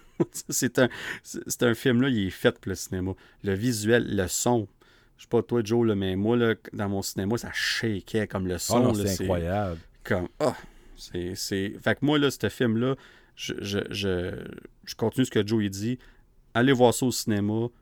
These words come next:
Speaker 1: au plus sacrant, parce que ce film-là va avoir plus de spoilers que le premier, on va dire ça comme ça.
Speaker 2: Ouais.
Speaker 1: Puis, euh, vous allez devoir écouter ça au plus vite, mais ne manquez pas ce film-là. Donc, Denis, j'espère que tu nous écoutes,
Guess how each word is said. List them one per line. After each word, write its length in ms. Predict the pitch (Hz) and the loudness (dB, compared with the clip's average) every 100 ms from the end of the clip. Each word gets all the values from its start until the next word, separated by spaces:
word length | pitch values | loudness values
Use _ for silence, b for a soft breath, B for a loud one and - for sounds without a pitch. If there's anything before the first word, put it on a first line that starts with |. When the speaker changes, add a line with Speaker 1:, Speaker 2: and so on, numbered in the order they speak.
| _ | _
Speaker 1:
au 100 | 104 | -8
plus 200 | - 107 | -6 -6
sacrant, 600 | - - 127 - - 127 123 | -4 0 0 0 -2 -2 -2
parce 180 | - - | -6 -4
que 120 | 101 | -6
ce 60 | |
film-là 520 | - - 135 110 104 139 | -4 0 2 4 2 0
va 40 | |
avoir 260 | 143 101 92 | 2 2 2
plus 180 | 131 110 | 0 0
de 100 | 101 | -2
spoilers 500 | - 110 104 117 - | 0 0 2 0 -2
que 80 | |
le 60 | 98 | -6
premier, 380 | 98 98 87 127 | -6 -6 -6 -6
on 40 | |
va 120 | 107 | -6
dire 100 | 95 | -4
ça 100 | 95 | -4
comme 140 | 98 95 | -6 -6
ça. 160 | 127 131 B B B - | -8 -10 B B B -8
Speaker 2:
Ouais. 160 | 82 76 - _ | -8 -8 -14 _
Speaker 1:
Puis, 360 | - 104 101 98 | -8 -2 2 4
euh, 420 | 95 92 92 90 | 4 2 0 -2
vous 80 | 95 | -2
allez 80 | 98 | 0
devoir 260 | 98 107 | 2 2
écouter 240 | 113 - 101 | 0 -2 -2
ça 140 | 120 | -2
au 80 | 104 | -4
plus 200 | - 98 | -4 -4
vite, 360 | 101 120 - b b - 104 | -2 -2 -4 b b -10 -4
mais 80 | |
ne 100 | 98 | -2
manquez 460 | 95 101 101 - 95 | 0 2 0 -2 -6
pas 260 | - 120 120 | 0 0 0
ce 360 | - - 113 110 | -2 0 2 2
film-là. 800 | - - 110 98 90 90 113 101 - - - _ _ _ _ - | -4 0 2 2 0 2 4 2 -2 -20 -20 _ _ _ _ -4
Donc, 260 | 104 95 | -2 -2
Denis, 400 | 101 107 113 147 127 | 4 6 6 4 2
j'espère 340 | 98 - 120 | -2 -2 -2
que 120 | - | -2
tu 160 | 98 101 | -4 -4
nous 180 | 95 95 | -4 -4
écoutes, 380 | 90 - 151 | -4 0 0